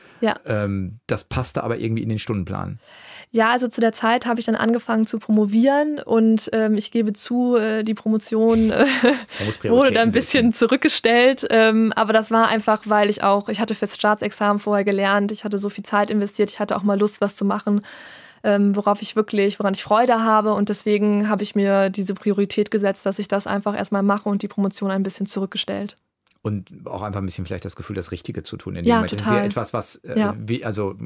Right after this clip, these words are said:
Speaker 2: Klamotten sammeln haben wir auch gemacht dieses Jahr, können viele. Rechtsberatung, äh, kann halt auch nicht jeder durchführen.
Speaker 1: Ja.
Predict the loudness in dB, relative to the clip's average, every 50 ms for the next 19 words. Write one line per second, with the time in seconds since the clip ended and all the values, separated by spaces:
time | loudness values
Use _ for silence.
0 | -14 -14 -16 -18 _ -14 -8 -6 -6 -4 -4 -6 -6 -4 -4 -2 -2 -2 -2 -2
1 | -4 -6 -6 -8 -10 -14 -18 -16 -10 -8 -6 -4 -4 -4 -6 -6 -6 -6 -6 -6
2 | -6 -6 -6 -6 -6 -6 -6 -6 -6 -6 -6 -4 -6 -6 -6 -6 -4 -4 -2 -2
3 | -2 -4 -6 -10 -16 -20 -20 _ _ _ -8 -8 -8 -8 -8 -8 -6 -6 -6 -6
4 | -6 -8 -8 -8 -8 -10 -10 -10 -8 -6 -6 -6 -4 -4 -4 -6 -6 -4 -6 -6
5 | -6 -6 -6 -8 -10 -10 -10 -10 -10 -10 -8 -4 -2 -2 -2 -2